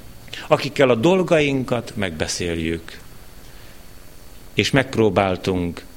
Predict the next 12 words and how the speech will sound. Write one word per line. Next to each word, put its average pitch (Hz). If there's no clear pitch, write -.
szeretet 131
filléreket 92
koldulni 80
tőlük. -
Ugyanis 143
a 104
szeretet 110
nagyon 120
sok -
asztal 123
mellől, 95
otthonból, 95